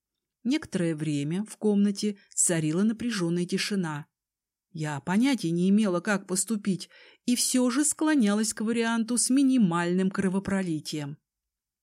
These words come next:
Возвращаться к отцу и сталкиваться с его гневом мне не хотелось, но... у меня тоже было что сказать своему родителю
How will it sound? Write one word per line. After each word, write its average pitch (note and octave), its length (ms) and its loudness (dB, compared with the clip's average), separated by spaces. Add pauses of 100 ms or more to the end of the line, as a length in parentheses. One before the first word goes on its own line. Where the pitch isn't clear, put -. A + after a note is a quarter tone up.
(360)
Возвращаться G3+ 960 2
к G3+ 80 -8
отцу G3+ 380 2
и G#3 160 0
сталкиваться G#3 760 0
с - 80 2
его G#3 240 0
гневом G#3 680 0 (120)
мне C#4 260 4
не C#4 120 2
хотелось, E3 720 -4 (120)
но... A#3+ 680 -2 (920)
у G3 80 2
меня A#3 340 6 (140)
тоже G3+ 420 4
было A3 320 2
что A3+ 260 0
сказать A3 500 0
своему A3 380 0
родителю A3 680 0